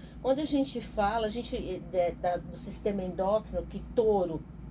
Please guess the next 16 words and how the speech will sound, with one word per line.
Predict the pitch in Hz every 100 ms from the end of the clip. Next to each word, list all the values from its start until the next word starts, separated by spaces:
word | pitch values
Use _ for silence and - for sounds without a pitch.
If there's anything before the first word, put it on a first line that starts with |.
| - - - -
vai, | - 151 175 165 160 139
vai | 156
reger | 170 170 156 165
também, | - 151 175 202 190
que | 190
é |
bastante | 175 175 - - 202 190
interessante. | 190 170 160 156 226 214 - - - - -
Por | 339
que | -
que | - -
Touro | - 254 226
rege | 226 214 202 208
o |
sistema | - - 214 190
endócrino? | 185 170 170 151 147 147